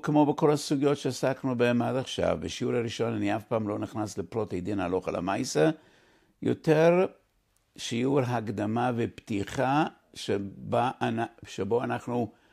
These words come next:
מגדירים את הנושא ומסבירים את, את, אה, יסודותיו, כדי שנוכל, מתוך הבנת העקרונות, היסודות, הבנה של מהות העניין,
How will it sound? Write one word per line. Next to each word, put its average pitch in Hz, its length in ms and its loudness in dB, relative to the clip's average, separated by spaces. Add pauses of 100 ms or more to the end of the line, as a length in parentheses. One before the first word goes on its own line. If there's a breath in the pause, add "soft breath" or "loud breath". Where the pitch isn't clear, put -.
(140)
מגדירים 143 480 2
את - 160 -2
הנושא 87 460 -2 (440 soft breath)
ומסבירים 120 600 0
את, - 220 -2 (260)
את, 117 300 -2
אה, 113 120 2 (100)
יסודותיו, 123 1400 2 (800 soft breath)
כדי 113 420 6
שנוכל, 113 720 0
מתוך 104 420 -4
הבנת 104 560 -2
העקרונות, 104 920 -2 (200)
היסודות, 92 960 -2 (640 soft breath)
הבנה 110 300 -2
של 110 200 0
מהות 107 580 0
העניין, 85 800 -2